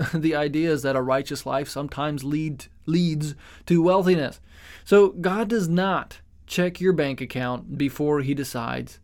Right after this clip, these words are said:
to love you. God does, though, love humble people. And poor people tend to realize their need for God more quickly than rich people do. Literally, this is the only reason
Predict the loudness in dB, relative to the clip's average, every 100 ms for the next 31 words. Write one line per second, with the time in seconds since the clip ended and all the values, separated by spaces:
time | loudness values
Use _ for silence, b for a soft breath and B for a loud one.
0 | -8 -2 0 -2 -6 -12 -18 -20 -20 -20
1 | -20 -20 -20 -20 -20 B B B 0 2
2 | 4 4 4 4 4 2 2 2 2 2
3 | 0 -4 -6 0 2 2 0 2 2 4
4 | 4 2 -2 -14 -4 -2 -2 -4 -8 -14
5 | -20 -20 b b b -2 2 2 2 0
6 | 0 0 0 0 0 2 2 2 0 0
7 | 2 2 2 0 -2 -4 -6 -4 -2 -2
8 | -2 -4 -4 -6 -2 0 0 0 -2 -4
9 | -4 -6 -6 -4 -4 -2 -2 -2 -2 -2
10 | -2 -6 -10 -14 B B B B 8 8
11 | 6 4 2 2 2 4 2 2 2 0
12 | 2 2 4 4 4 2 2 -2 -4